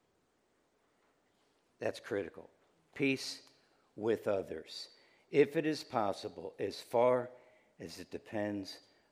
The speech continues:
on you. Listen, God wants you to be at peace with others. He wants to give you the gift of peace with others this Christmas.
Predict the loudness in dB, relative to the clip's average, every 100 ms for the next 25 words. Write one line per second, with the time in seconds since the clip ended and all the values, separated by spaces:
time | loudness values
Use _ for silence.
0 | -10 -6 -4 -4 -2 0 0 -2 -4 -6
1 | 4 6 6 2 0 0 -2 -6 -4 -4
2 | -2 -2 -2 -2 -4 -4 -4 -2 2 2
3 | 2 -6 -12 -20 -20 -2 2 2 4 4
4 | 2 -2 -6 -2 0 0 0 -4 2 4
5 | 4 2 -2 0 0 -2 -8 -20 -20 _
6 | _ _ _ _ _ _ -4 -4 -4 -8
7 | -2 -2 -4 -10 -12 -16 _ _ _ _
8 | -6 -4 0 0 0 -8 -14 -14 -14 -18
9 | _ _ _ -10 -8 -8 -8 -10 -10 -18
10 | -18 -16 -16